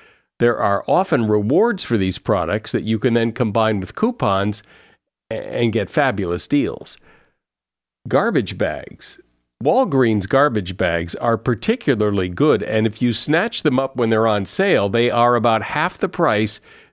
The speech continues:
than the name brand garbage bags at the grocery store.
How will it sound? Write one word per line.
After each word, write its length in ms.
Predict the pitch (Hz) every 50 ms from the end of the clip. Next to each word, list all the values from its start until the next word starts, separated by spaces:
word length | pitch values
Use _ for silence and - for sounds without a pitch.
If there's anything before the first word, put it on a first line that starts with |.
| _ -
than 180 | 120 117 113
the 80 | 113 107
name 380 | 104 110 139 196 240 226 180
brand 400 | 120 113 110 104 98 90 90 90
garbage 440 | 90 104 101 101 92 95 90 - -
bags 380 | - 101 92 98 113 117 113 127
at 80 | 127
the 80 | 123 143
grocery 480 | 127 147 170 196 185 - - 98 82 76
store. 500 | - - - 80 62 - - - -